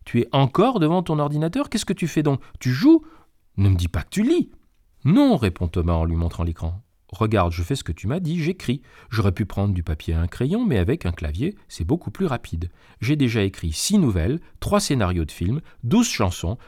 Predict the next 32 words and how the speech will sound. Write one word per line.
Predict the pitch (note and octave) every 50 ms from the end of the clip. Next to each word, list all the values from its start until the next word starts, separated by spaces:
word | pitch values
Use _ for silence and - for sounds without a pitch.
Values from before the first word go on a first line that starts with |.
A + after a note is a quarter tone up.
| - -
deux | A#2+ B2 G3+ A#3+
rédactions, | F#3+ D#3+ C3 G#2 F2+ - - - - G#2+ C#3+ - - - -
un | - G#2
dossier | G#2+ G#2+ D#3 G3 - - - G3
sur | D#3 - A2+ G2+
le | G2+
voyage | G2+ C3+ D#3 D3+ D3 C#3 B2
dans | A#2 A2
l'espace | A2 G#2 - - A2 G#2+ - -
avec | D#2 D#2+ D#2+ D#2
des | D#2+
voiles | D#2+ B2 D#3 D3+
solaires | - - F2 D#2 D#2 E2+ B2+ F3+ - - - - - - -
et | D3+ G#3 A#3+
trois | - - - G3 G3
problèmes | - - F2 A2+ D#3 F3+ E3
de | C3 F#2+
maths. » « | D2+ C#2 C#2+ - - - - _ _ _ _ _ _ _ _ _ _ _ _ _ _ _ _ -
Bien, | F2 E2+ G#2 C#3+ E3
bien », | D3 B2+ D3 D3+ B2 F2+ D#2 - _ _ _ _ -
dit | F#2+ F#2 F2+ E2+
la | E2 E2
mère | E2+ F#2 F2+
de | E2+ F2+
Thomas | E2+ - G#2 F#2+ G2 F2+
qui | E2+ - -
devient | D#2+ E2+ D#2+ F#2 F#2
de | F#2 F#2+
plus | F2 - - C#3 D3+ D3 A#2+
en | B2 A2+
plus | - - G#2
rouge. « | F2 F#2 F#2+ F#2 F2 E2+ -